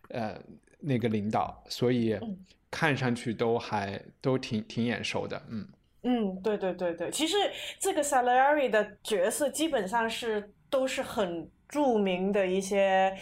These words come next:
Speaker 2: 呃，演员都演过。就，呃，有 Paul Scofield 是第一个演，然后 Paul Scofield 可能现在的人认识他不多了，但是，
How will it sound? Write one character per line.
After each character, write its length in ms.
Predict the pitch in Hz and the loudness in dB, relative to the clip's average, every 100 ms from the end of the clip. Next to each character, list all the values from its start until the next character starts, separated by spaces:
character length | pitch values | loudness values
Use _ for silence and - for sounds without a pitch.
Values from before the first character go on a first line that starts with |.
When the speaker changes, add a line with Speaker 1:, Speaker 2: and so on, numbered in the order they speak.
| - - - - | -10 -6 -6 -4
Speaker 2:
呃， 420 | - 185 175 175 170 165 165 - _ _ - _ _ _ 277 | 2 4 4 2 -2 -8 -10 -12 _ _ -20 _ _ _ -6
演 260 | 226 202 190 | -2 0 0
员 240 | 196 196 | 0 2
都 100 | 208 | 2
演 320 | 202 180 156 | 2 0 -2
过。 400 | 165 185 170 - _ - | -2 0 0 -6 _ -10
就， 580 | - 190 175 175 160 139 - | -2 2 2 0 -2 -4 -4
呃， 520 | 139 107 107 - - 180 | -4 -2 -2 -2 -4 -4
有 800 | 185 131 117 110 104 - - - _ | -2 -2 -4 -6 -8 -10 -12 -16 _
Paul 320 | - 247 254 | 0 2 2
Scofield 600 | 254 - 226 220 208 170 | -2 0 0 0 -2 -4
是 180 | - 196 | -6 -10
第 260 | 190 247 185 | -8 -6 -4
一 60 | |
个 120 | 170 151 | -4 -6
演， 280 | 147 107 - - _ - - - _ - | -4 -6 -8 -18 _ -20 -20 -20 _ -4
然 340 | 165 196 233 | -2 -2 -6
后 540 | 233 262 226 208 196 196 | -4 0 0 0 -2 -10
Paul 260 | - 262 269 | -2 0 0
Scofield 440 | 294 285 269 196 | 0 0 0 -4
可 160 | - 214 | -4 0
能 120 | 190 | 0
现 160 | - 330 | 0 0
在 200 | 349 311 | 0 2
的 160 | 262 | 2
人 180 | 226 220 | 2 0
认 140 | 285 269 | 0 -2
识 120 | 214 | -2
他 140 | 240 | -4
不 140 | 240 233 | -4 -4
多 280 | 269 269 | 0 2
了， 160 | 254 190 | 2 2
但 160 | 214 220 | 0 0
是， 380 | 240 214 196 | -2 0 0